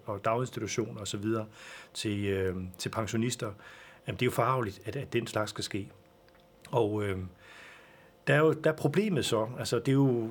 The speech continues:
det er fint nok at nedsætte en taskforce, men der skal også være en straf. Altså, fængselsstraf tror jeg er vigtigt, at, at nogle af de der jakkestribede folk,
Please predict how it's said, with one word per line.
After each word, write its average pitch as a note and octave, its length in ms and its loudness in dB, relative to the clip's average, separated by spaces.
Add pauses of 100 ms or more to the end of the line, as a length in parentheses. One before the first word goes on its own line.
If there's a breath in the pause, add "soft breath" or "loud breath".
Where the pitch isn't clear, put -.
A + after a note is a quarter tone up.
det C3 80 -4
er B2+ 60 2
fint F#3 140 2
nok D3 140 4
at C#3+ 80 2
nedsætte C#3 320 2
en A2 60 0
taskforce, A2+ 540 0
men G#2+ 60 0
der G#2 60 2
skal A#2+ 160 4
også C#3 120 2
være D#3 80 4
en B2+ 40 0
straf. - 540 -2
Altså, G2 440 -2 (200)
fængselsstraf C#3 640 0
tror A#2+ 200 2
jeg G2 80 4
er G2 40 2
vigtigt, C3+ 420 -2
at, A#2 240 -10
at A2+ 160 -8
nogle C3 240 2
af C#3 60 -2
de C3 100 -2
der B2 180 0
jakkestribede G#2+ 800 -2
folk, - 280 0